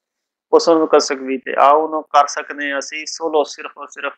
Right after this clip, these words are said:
ਕੀ ਇਹ ਜਾਂ ਜਿਹਨੇ already ਇਹਨ ਪ੍ਰੋਸੈਸ ਉਹ ਕੀਤੇ ਆ ਅਦਾਲਤ ਪ੍ਰੰਤ ਐਮ ਏ, ਜਿਹਨੇ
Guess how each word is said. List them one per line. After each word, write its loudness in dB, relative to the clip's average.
ਕੀ -16
ਇਹ -4
ਜਾਂ 6
ਜਿਹਨੇ -6
already 2
ਇਹਨ -18
ਪ੍ਰੋਸੈਸ -18
ਉਹ -16
ਕੀਤੇ -4
ਆ 4
ਅਦਾਲਤ 2
ਪ੍ਰੰਤ -2
ਐਮ 0
ਏ, -12
ਜਿਹਨੇ -6